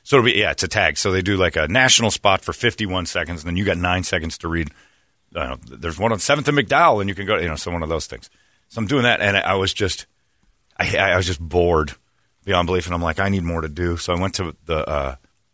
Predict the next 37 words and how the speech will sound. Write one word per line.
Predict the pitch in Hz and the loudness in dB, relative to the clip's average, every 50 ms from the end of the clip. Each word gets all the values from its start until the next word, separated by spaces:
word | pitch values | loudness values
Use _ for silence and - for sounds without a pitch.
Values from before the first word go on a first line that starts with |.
| _ _ | _ _
and | - 101 | 0 0
I | 95 | 0
started | 85 - - 104 95 92 - | 2 2 4 4 4 2 0
to | - 107 | -2 0
look | 95 90 90 - - | 0 0 0 0 -2
at | 87 | -2
other | 87 85 80 85 85 - _ _ | -2 -2 -4 -4 -8 -10 _ _
stations. | - - - 107 107 113 - - 71 67 - | -20 -6 -2 0 0 2 0 -2 -4 -8 -12
I'm | 80 76 | -10 -10
like, | 76 69 69 | -8 -8 -6
"I'm | 78 | -4
gonna | 80 78 71 | -4 -4 -4
have | 80 80 - | -4 -6 -6
to | - | -8
start | - - 90 78 - | -6 -4 -4 -2 -2
looking | 90 98 92 - 98 | -2 -2 -2 0 0
around | 90 87 82 82 80 76 - _ _ _ _ _ _ _ _ _ | 0 0 0 0 -2 -4 -8 _ _ _ _ _ _ _ _ _
just | 101 95 - | -8 -6 -4
to | - 90 | -4 -6
get | - _ - 101 87 | -6 _ 0 0 2
a | 87 | 2
new," | 87 92 98 92 87 80 - _ _ _ _ - - | 2 2 0 0 -2 -4 -8 _ _ _ _ -4 -2
I | 101 | 0
was | 110 101 101 | 0 0 0
in | 95 | -2
this | 82 - - | -2 -4 -6
dark | - 82 - - 104 110 - - 113 | -8 -2 2 4 4 4 2 0 0
little | 113 101 92 | 0 2 2
room. | 85 85 98 110 110 110 107 101 | 2 0 0 0 0 0 0 -2
It | - - | -4 -6
was | - - | -8 -8
the | - | -8
strangest | - - - - 123 117 113 110 92 85 - | -8 -8 -4 0 0 2 2 0 0 -2 0
room | - 107 107 104 101 | 0 2 2 2 2
in | 90 | 0
the | 85 | -2
building. | 76 73 101 104 101 104 95 92 | -4 -2 0 2 2 2 0 -2